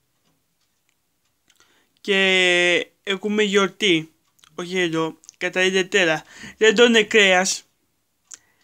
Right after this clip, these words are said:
Θα τη βγάλουμε όλο με λαχανικά και τέτοια. Μακαρόνια, ψάρι, τόνο, ταραματαλάτα,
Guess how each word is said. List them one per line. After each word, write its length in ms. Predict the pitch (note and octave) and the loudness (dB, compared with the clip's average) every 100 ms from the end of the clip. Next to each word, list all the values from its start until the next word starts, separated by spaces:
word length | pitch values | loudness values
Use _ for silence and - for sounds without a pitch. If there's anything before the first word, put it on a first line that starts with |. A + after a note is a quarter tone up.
| _ _ | _ _
Θα 140 | - F#3+ | -12 -6
τη 140 | F#3 | -6
βγάλουμε 460 | F#3 G#3 A3+ A3+ A3 | -2 2 2 2 4
όλο 260 | A#3 A#3+ | 4 4
με 120 | A3+ A3+ | 0 0
λαχανικά 680 | A3 G3+ G#3+ G#3 G3+ A3+ | 0 0 -2 0 0 0
και 280 | G3+ G#3+ G#3 | 0 0 0
τέτοια. 540 | G3+ G#3 G3+ D3 D#3+ - _ _ _ _ _ _ _ _ _ _ _ _ | 0 0 0 -6 -6 -14 _ _ _ _ _ _ _ _ _ _ _ _
Μακαρόνια, 1120 | G3 G3+ G3+ A#3 A#3+ A#3+ A#3 A#3 A#3 A3+ - _ _ _ _ _ _ _ | -4 -2 2 4 6 4 2 2 2 -2 -10 _ _ _ _ _ _ _
ψάρι, 760 | - A#3+ A#3+ A#3 A#3 A3+ A3+ A3 _ _ _ _ - | -6 2 4 4 2 0 -4 -12 _ _ _ _ -2
τόνο, 680 | B3 A#3+ A#3 A#3+ A#3 A#3 _ | 2 2 4 4 2 0 _
ταραματαλάτα, 1200 | - A#3 A3 A3 G#3 G#3+ G#3+ A#3+ A#3 A3 A3 G#3+ | -4 -2 0 0 0 2 4 4 2 -2 -2 -2